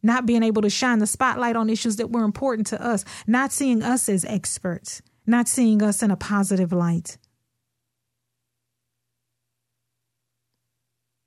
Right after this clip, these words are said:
Let's start today. You want to rebuild? We rebuild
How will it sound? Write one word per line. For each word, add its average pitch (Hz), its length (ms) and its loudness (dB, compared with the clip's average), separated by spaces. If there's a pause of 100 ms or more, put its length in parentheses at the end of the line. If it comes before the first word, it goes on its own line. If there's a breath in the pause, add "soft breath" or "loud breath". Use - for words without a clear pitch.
(240)
Let's 277 160 2
start 269 280 0
today. 196 520 0 (560)
You 220 140 2
want 247 160 4
to 226 60 4
rebuild? 247 720 0 (960)
We 247 140 4
rebuild 220 580 2